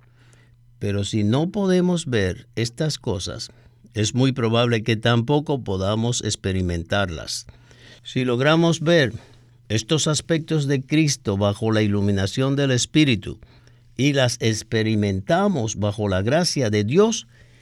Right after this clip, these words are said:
entonces gradualmente podremos testificar que el Cristo presentado en Isaías cincuenta y tres encaja perfectamente con nuestra experiencia.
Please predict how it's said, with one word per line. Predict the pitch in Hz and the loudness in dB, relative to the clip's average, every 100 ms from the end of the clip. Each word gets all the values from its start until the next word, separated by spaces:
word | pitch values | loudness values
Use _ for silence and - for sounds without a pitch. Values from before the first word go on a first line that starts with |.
| - - | -20 -2
entonces | 120 120 120 190 202 180 160 | 0 2 4 6 6 4 -2
gradualmente | - 123 120 127 175 214 226 202 170 139 131 156 - - _ - | 0 2 2 2 4 4 6 6 6 4 0 -4 -6 -18 _ -4
podremos | 117 110 160 185 175 - | -2 2 2 2 0 -2
testificar | 143 - 120 104 104 - 104 95 101 | -4 -2 -6 -4 -6 -2 -2 0 -4
que | - 110 | -2 0
el | 104 - | 0 2
Cristo | 175 185 - 143 | 2 2 -2 -2
presentado | 131 120 120 113 135 139 123 | 0 0 0 0 2 2 2
en | 113 | 2
Isaías | 107 117 113 147 156 147 - | 0 0 2 4 2 0 -4
cincuenta | - 117 101 165 170 160 110 | 0 2 2 2 2 2 0
y | |
tres | 110 180 202 185 - - - | 2 2 2 0 -14 -20 -2
encaja | 190 190 175 165 - 208 - 135 113 | 4 6 6 4 4 2 2 -4 -2
perfectamente | 120 113 - 196 170 175 165 190 175 156 | 0 0 4 2 4 0 2 2 2 -2
con | 123 104 | 0 0
nuestra | 98 95 107 | 0 -2 -4
experiencia. | 98 104 98 101 92 - | -4 -2 0 0 -2 -6